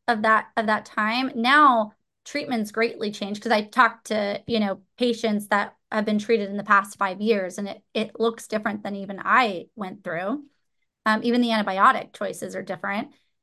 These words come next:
And, um, but I do believe the, and I do think it was part of my healing journey. I had to do something. I had to do something drastic to make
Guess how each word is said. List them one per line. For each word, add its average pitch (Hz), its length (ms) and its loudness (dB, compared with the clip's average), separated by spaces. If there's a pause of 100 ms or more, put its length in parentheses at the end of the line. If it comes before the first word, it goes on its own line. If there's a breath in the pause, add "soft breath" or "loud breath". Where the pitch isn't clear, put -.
(160)
And, 214 520 2 (140)
um, 202 320 2
but 233 160 2
I 233 240 6
do 226 260 -2
believe 233 380 0
the, 208 260 -6
and 214 360 0 (600)
I 226 180 4
do 226 260 0
think 233 200 -2
it - 80 -2
was 214 120 -2
part 226 240 2
of 226 40 0
my 220 120 -2
healing 220 340 -2
journey. 240 340 -4
I 226 100 2
had 220 280 4
to 233 60 0
do 214 180 -2
something. 220 640 0
I 226 140 0
had 220 200 4
to 247 60 0
do 233 140 -2
something 214 380 -2
drastic 208 720 0
to 233 120 -6
make 214 380 -2